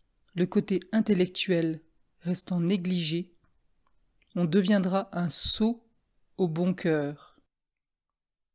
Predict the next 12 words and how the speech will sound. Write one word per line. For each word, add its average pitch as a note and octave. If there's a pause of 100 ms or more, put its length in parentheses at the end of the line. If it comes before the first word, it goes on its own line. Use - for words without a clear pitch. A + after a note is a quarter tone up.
(500)
Si, - (340)
au E3+
contraire, F#3 (840)
on G3+
développe F#3 (160)
exclusivement F#3+ (600)
le E3
côté F3+ (100)
intellectuel F#3 (640)
en E3+
négligeant F#3+
l'affectif, -